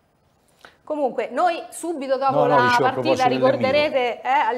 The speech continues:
Speaker 1: Liberani
Speaker 3: che non è arrivato un Emiro, se, ti ripeto, il primo cittadino dice che questo da solo, le, le, le sostanze per sostenere la Ternana non ce l'ha e vuole scoprire chi c'è dietro, figura se non voglio scoprire pure io,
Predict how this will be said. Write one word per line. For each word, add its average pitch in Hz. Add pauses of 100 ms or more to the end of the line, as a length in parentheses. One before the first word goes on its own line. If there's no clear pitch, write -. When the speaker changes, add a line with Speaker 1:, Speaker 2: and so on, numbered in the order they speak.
Speaker 1:
Liberani 165
Speaker 3:
che 160
non 165
è 190
arrivato 175
un 175
Emiro, 156
se, 151
ti 143
ripeto, 143
il 120
primo 143
cittadino 143
dice 131
che 127
questo 135
da 127
solo, 135 (140)
le, 135 (100)
le, 127
le 127
sostanze 135
per 123
sostenere 131
la -
Ternana 139
non 135
ce 123
l'ha 139 (260)
e -
vuole 151
scoprire 147
chi 143
c'è 170
dietro, 160 (280)
figura 151
se 151
non 147
voglio 147
scoprire 139
pure 147
io, 175